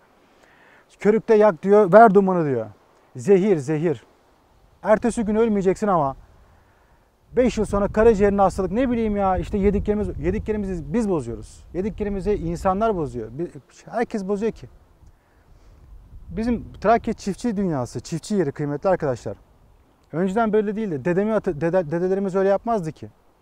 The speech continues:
Dedelerimiz tarlayı sürerken besmele çekip sürerdi. Tarlaya tohumu ekerken besmele eki-, çekip ekerdi. En güzelini, en doğalını. Amacı dönümüne yedi yüz kilo almak değildi. En güzelini almaktı.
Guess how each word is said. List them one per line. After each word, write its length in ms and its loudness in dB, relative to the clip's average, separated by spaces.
Dedelerimiz 340 2
tarlayı 440 0
sürerken 520 0
besmele 380 -2
çekip 300 -6
sürerdi. 380 -8
Tarlaya 500 2
tohumu 400 0
ekerken 540 -2
besmele 540 -2
eki-, 240 -6
çekip 320 -8
ekerdi. 420 -8
En 200 -2
güzelini, 320 -2
en 240 -2
doğalını. 380 0
Amacı 460 -2
dönümüne 380 -4
yedi 220 -2
yüz 180 -6
kilo 160 -4
almak 360 -4
değildi. 340 -6
En 160 -2
güzelini 340 -2
almaktı. 440 -10